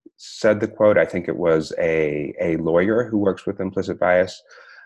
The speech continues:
Um, but it says, "If you believe that you have it, if you believe that you have implicit bias, and you believe and understand that it has consequences to the people around you in the world, then the only question left to ask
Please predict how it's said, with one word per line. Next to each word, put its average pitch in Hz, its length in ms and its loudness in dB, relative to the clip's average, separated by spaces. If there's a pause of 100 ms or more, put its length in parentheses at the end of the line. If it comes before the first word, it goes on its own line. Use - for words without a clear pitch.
(160)
Um, 85 360 0
but 85 120 2
it 85 80 -2
says, 92 180 2
"If 92 160 -4
you 127 140 4
believe 117 420 2
that 92 160 0
you 98 120 2
have 82 380 -2
it, 110 280 -4
if 98 160 -8
you 120 80 0
believe 123 220 2
that 95 100 -2
you 104 100 2
have 101 260 0
implicit - 420 -8
bias, 53 480 -2 (420)
and 110 440 2 (480)
you 107 140 2
believe 107 400 4
and 92 140 2
understand 92 640 0
that 80 80 0
it 73 100 -2
has 85 240 -2
consequences - 1080 -6 (480)
to 123 120 -2
the 107 120 0
people 92 340 -2
around 80 460 0
you - 260 -10 (140)
in 82 80 -6
the 73 80 -6
world, 71 420 -6 (640)
then 95 100 -2
the 92 140 0
only 123 320 2
question 92 640 0
left 85 300 -2
to - 160 -4
ask - 580 -8